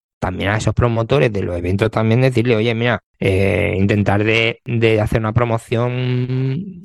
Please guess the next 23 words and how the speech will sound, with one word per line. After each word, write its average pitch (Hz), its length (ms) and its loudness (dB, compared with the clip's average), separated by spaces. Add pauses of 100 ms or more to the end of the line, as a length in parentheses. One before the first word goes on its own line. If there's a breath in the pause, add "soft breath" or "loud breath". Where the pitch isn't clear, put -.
o 117 120 -4
me 113 120 0
da 101 100 0
mucho 175 220 2
coraje, 180 400 -2
y 104 140 -8
ya 104 160 -4
que 113 160 0
esto 127 220 -2
es 123 60 -2
una 120 120 -2
reivindicación 117 580 0
personal, 123 320 0
cuando 117 260 -2
leo 120 380 0
en 131 160 0
el 131 140 2
diario, 117 480 2 (480)
"Ayer 165 460 4 (420)
hubo", 240 480 6 (180)
coño, 147 240 0
ayer 92 220 -6
hubo. 92 340 -2